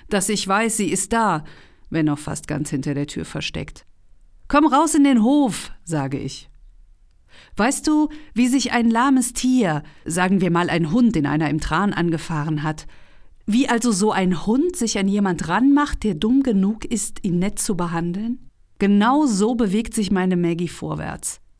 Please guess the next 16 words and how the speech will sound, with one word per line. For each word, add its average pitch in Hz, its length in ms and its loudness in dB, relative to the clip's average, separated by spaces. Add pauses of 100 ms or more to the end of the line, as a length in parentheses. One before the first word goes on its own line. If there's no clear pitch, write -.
(200)
Das - 200 -6
Kinn 277 300 6
auf - 180 -6
die 175 120 -2
Brust 196 380 -4
gedrückt, 202 560 -4 (220)
die 160 120 -2
Augen 202 360 2
niedergeschlagen, 185 1120 -2
die 151 120 -6
Füße 226 400 0
nachschleppend, 180 880 0 (160)
so 302 180 0
läuft 254 260 0
sie 233 120 2
rum. 185 480 -2